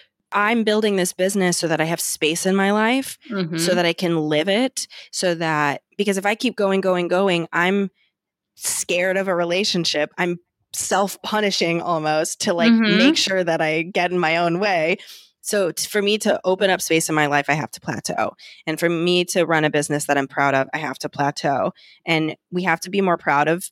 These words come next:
Speaker 1: plateauing. We have to enjoy it because that's what you worked for. You know, you can't plateau at your, at month three, you know,
Speaker 2: Right.
Speaker 1: you have to build and build.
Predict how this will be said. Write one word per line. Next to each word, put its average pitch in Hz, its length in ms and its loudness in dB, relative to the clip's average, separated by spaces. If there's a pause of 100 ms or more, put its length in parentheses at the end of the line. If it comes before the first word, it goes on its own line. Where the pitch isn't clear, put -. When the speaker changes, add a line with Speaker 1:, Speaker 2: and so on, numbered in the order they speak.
(100)
Speaker 1:
plateauing. 156 560 0
We 226 80 2
have 147 120 0
to 160 100 -2
enjoy 147 460 2
it 220 220 2
because 180 240 -2
that's 170 160 -4
what 170 100 0
you 170 100 2
worked 160 220 0
for. 123 400 -4 (120)
You 180 100 0
know, 160 100 4
you 175 160 2
can't 202 220 -2
plateau 190 380 0
at 160 140 0
your, 135 240 0 (480)
at 156 260 0
month 147 220 -2
three, 160 500 -2 (220)
you 160 100 -2
know, 147 120 2
Speaker 2:
Right. 151 240 2
Speaker 1:
you 180 100 0
have 185 220 0
to 170 280 0 (300)
build 170 300 2
and 190 200 0
build. 131 320 2